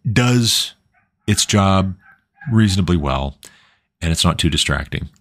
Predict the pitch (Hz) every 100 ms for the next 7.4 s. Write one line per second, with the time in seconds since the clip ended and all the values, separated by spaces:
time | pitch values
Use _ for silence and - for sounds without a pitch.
0 | - - - _ _ _ _ _ - 185
1 | 220 - - 175 226 220 - 92 90 85
2 | - 82 73 73 117 113 _ _ _ _
3 | _ _ _ _ _ _ _ - 87 92
4 | 123 139 135 - 110 101 - - 80 -
5 | 92 87 85 - 90 82 80 80 76 76
6 | 78 - - _ _ - 85 98 104 101
7 | 92 87 -